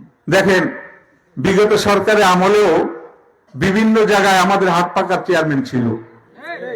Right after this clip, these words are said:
আপনাদের শারীরিক খেলিও মনে হয় আছে। কি কন? সে তো হাত পাকার প্রার্থী, হাত পাকা তো গোড়ায় যায় না, কাজ মনে হয় পায় নাই। কথা বলে না। বেতাগি দেখ চেয়ারম্যান,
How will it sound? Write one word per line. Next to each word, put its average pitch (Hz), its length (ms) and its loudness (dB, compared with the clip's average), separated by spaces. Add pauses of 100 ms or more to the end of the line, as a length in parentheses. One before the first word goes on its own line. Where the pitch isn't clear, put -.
(300)
আপনাদের 208 400 -2
শারীরিক 185 400 -2
খেলিও 208 260 2
মনে 170 160 0
হয় 156 140 2
আছে। 135 260 -2 (1040)
কি 135 140 -2
কন? 127 200 -2 (1000)
সে 180 200 -2
তো 185 140 -2
হাত 165 280 0
পাকার 180 340 0
প্রার্থী, 160 400 0
হাত 165 240 0
পাকা 185 200 -2
তো 180 160 -4
গোড়ায় 180 340 0
যায় 147 160 0
না, 139 100 0
কাজ 175 420 -2
মনে 185 200 -6
হয় 135 160 -2
পায় 127 220 -2
নাই। 92 280 -6 (1300)
কথা 165 180 -2
বলে 131 240 0
না। 123 100 -4 (1080)
বেতাগি 247 500 0
দেখ 262 260 0
চেয়ারম্যান, 196 600 0